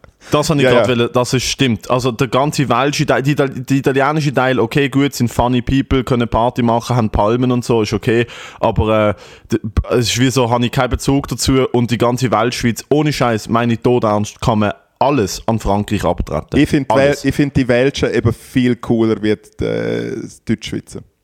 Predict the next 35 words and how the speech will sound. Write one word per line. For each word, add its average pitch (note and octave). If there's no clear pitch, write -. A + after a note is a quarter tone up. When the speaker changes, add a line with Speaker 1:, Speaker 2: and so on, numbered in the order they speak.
Speaker 2:
Aber B2
dort E3
hast D#3
du C#3+
natürlich C3+
wieder B2+
das A#2+
Problem, C3
dass -
sobald A#2+
die C3+
Leute C3
Spass B2
haben, B2
geht G#2+
halt G#2+
das -
Land G#2
zugrunde. G#2
Es -
ist D3
einfach C3
wie, C#3+
ich C3
glaub, D3
man D3
kann C#3+
wie C#3+
vielleicht C#3+
so C#3
sagen, C3
ich B2+
glaub, B2+
der A#2
Grund, D3+